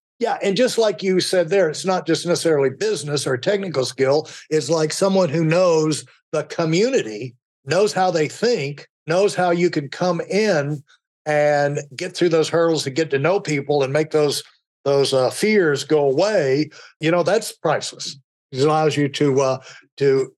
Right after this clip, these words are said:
get settled and get integrated in the community in record-breaking time. And, you know, they, they probably didn't have to have a college degree in that. They just had to live in,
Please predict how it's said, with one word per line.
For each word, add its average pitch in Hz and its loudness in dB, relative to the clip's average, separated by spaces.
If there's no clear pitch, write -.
get 180 -6
settled 156 0
and 135 -2
get 160 0
integrated 160 0
in 143 0
the 131 -4
community 143 0
in 143 -2
record-breaking 139 0
time. 135 0
And, 143 0
you 160 -4
know, 170 2
they, 160 -2
they 160 0
probably 185 0
didn't 165 0
have 156 0
to 170 2
have 156 0
a 147 0
college 156 2
degree 180 2
in 139 -2
that. 107 -2
They 113 -4
just 131 -2
had 139 0
to 135 0
live 143 2
in, 131 -2